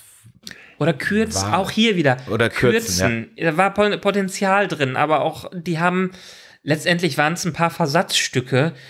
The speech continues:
Speaker 1: die das Ganze versucht haben, nach vorne zu treiben, ohne dass wirklich die einzelnen Szenen gerechtfertigt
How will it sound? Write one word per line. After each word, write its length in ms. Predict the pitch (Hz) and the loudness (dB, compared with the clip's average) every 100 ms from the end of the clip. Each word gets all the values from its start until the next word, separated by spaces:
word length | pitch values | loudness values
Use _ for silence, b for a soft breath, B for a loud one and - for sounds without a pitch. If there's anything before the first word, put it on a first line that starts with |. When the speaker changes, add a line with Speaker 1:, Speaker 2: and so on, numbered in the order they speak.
| B - | B -2
Speaker 1:
die 120 | 131 | 2
das 200 | 135 135 | 2 2
Ganze 500 | 139 156 165 160 151 | -2 -2 0 0 0
versucht 460 | 143 143 185 220 170 | 0 2 2 2 2
haben, 220 | 165 160 | 2 2
nach 140 | 151 | -2
vorne 340 | 143 175 190 180 | 0 2 2 0
zu 140 | 165 | -2
treiben, 560 | 143 151 147 160 170 160 | -4 0 2 2 -2 -2
ohne 320 | 165 170 165 | 0 0 0
dass 400 | 147 151 - 170 | 0 -4 -4 -8
wirklich 680 | 151 165 147 160 160 165 165 | -12 -12 -4 -4 0 -2 -2
die 160 | - 131 | -2 0
einzelnen 420 | 147 160 160 151 | 0 -2 -4 -4
Szenen 280 | 151 160 156 | -2 -2 -2
gerechtfertigt 960 | 143 165 180 - 147 131 131 117 - | -4 -4 -4 -4 0 0 -2 -4 -8